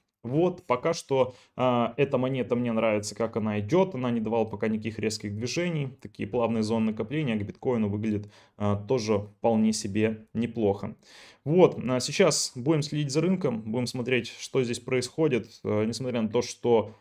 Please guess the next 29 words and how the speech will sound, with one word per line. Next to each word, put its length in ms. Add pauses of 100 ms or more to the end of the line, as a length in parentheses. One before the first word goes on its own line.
(120)
надежда 800 (200)
на 160
восстановление 960 (240)
ещё, 540 (760)
ну, 100
не 60
то, 120
что 180
надежда, 640
а 380
как 240
бы 400
техническое 480
обоснование 520
восстановления 800
ещё 220
до 140
сих 220
пор 200
есть, 400 (260)
поэтому 440
я 420
не 140
вписываюсь 500
раньше 300
времени 340
в 60
шорт-позиции. 880 (220)
Всё-таки, 840